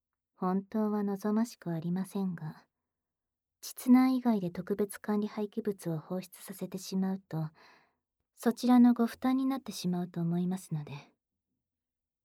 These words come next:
収集感は、相手がオナニーよりも強い快感を得られるよう、最大限の努力をする。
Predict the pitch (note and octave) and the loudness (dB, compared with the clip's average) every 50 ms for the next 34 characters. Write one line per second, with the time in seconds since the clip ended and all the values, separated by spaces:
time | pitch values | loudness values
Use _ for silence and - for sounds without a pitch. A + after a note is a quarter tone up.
0 | _ _ _ _ _ _ _ _ _ - - - F#3+ F#3 F#3 F#3 - - - G3 | _ _ _ _ _ _ _ _ _ -16 -6 -4 -2 -2 -4 -6 -8 -6 -6 -4
1 | F#3+ F#3+ - - D#3+ C#3+ C3+ C3+ C3+ C#3 D3 - - - _ _ _ _ _ _ | -4 -6 -10 -14 -16 -16 -16 -18 -20 -20 -20 -20 -20 -20 _ _ _ _ _ _
2 | _ _ _ _ _ _ _ _ _ _ _ B3 B3+ C4 B3 - C#4 C4 B3+ A#3 | _ _ _ _ _ _ _ _ _ _ _ 4 4 4 4 2 0 2 2 4
3 | G#3+ A3+ A3+ A#3 A#3 A3 G3+ G3 F#3+ F3+ F3 F3 E3+ E3 D#3+ D#3 D#3 D#3 D#3 - | 4 6 6 6 6 4 4 2 0 0 -2 -4 -4 -4 -4 -2 -4 -4 -6 -10
4 | - _ _ _ _ _ _ _ _ - - F3 F3+ F#3 G#3 A3 G3+ - - E3+ | -14 _ _ _ _ _ _ _ _ -8 -4 -4 -2 0 -2 -2 -4 -4 -4 -6
5 | E3+ F3 - F#3+ F#3+ F#3 F#3 F#3 F#3 F#3 F#3 F#3+ F#3+ G3 G3 F#3+ D#3+ D#3 D#3 D#3 | -6 -4 -4 -4 -2 -2 -2 -2 -2 -2 -2 -2 -2 -2 -2 -4 -4 -4 -4 -6
6 | D#3 D#3 - _ _ _ _ _ _ _ _ _ _ _ _ _ _ _ - - | -8 -8 -12 _ _ _ _ _ _ _ _ _ _ _ _ _ _ _ -4 0
7 | E3 E3+ F3+ G3 G3 A3 A3 A3+ G#3+ - D#3+ D3+ C3+ C#3+ C#3+ - E3 - - G3 | 0 0 0 0 0 0 0 0 -2 -4 -8 -10 -10 -14 -10 -6 -4 -4 -4 -4
8 | G3 - - D3+ C#3+ C#3+ - - - - D3+ | -6 -10 -14 -18 -18 -18 -18 -18 -18 -18 -16